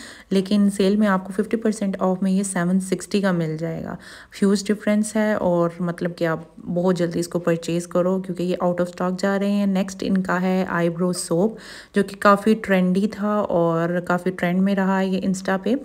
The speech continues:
नेक्स्ट, अ, फाइव पेयर्स इनके थ्री डी मिंक लैशेस के हैं, ठीक है। ये pack of five था। ओके, their थ्री डी mink eyelashes price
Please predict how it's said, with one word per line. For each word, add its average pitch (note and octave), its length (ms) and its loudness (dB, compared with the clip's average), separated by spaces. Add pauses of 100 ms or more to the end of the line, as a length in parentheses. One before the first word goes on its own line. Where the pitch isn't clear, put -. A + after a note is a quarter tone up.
(480)
नेक्स्ट, A3 420 0
अ, F#3 320 4
फाइव F3+ 380 2 (100)
पेयर्स G#3 280 2
इनके F#3+ 460 0
थ्री F#3+ 320 -2
डी G3 120 0
मिंक F#3+ 300 4
लैशेस F#3 460 0
के - 160 -4
हैं, G#3 380 2
ठीक F#3 180 -4
है। G#3 140 2
ये G3 380 0
pack F3 320 2
of G3 120 -6
five D#3+ 200 0
था। A#3+ 440 -2 (920)
ओके, A#3+ 160 4
their A#3+ 340 8
थ्री B3 160 6
डी B3 100 8
mink A3+ 200 6
eyelashes G#3 720 4 (120)
price F#3+ 320 4